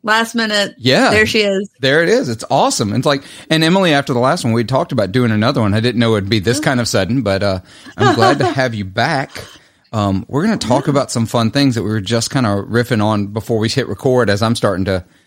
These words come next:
Speaker 2: try to figure out, you know, where my head is today. 'Cause I've had, like I was saying, I have had a day from hell today. It's been nuts. How's your day been?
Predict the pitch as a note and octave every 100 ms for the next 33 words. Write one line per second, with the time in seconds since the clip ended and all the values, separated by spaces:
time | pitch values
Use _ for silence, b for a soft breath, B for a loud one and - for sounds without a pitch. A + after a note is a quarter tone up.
0 | b b b C3 A2 G2 - C3 G#2+ A2+
1 | A2+ A2 A2 F#2+ G#2+ A2+ G2 F2+ G#2+ G#2+
2 | F2 - F2+ E2+ F2 - G2 F#2+ G2 E2+
3 | D2+ F#2 F2+ F2+ F2+ F2 F2 F2+ F2 -
4 | - G2 F2 E2 D#2 _ _ F#2 F2+ F2+
5 | E2 F#2+ F2 E2+ E2 E2+ D#2+ D2+ - E2+
6 | D#2 - B B B B B A2+ G2 F2+
7 | - - - - - _ _ _ _ _
8 | - G3+ B2+ C3+ F#3 B2+ D#2 D#2 E2+ -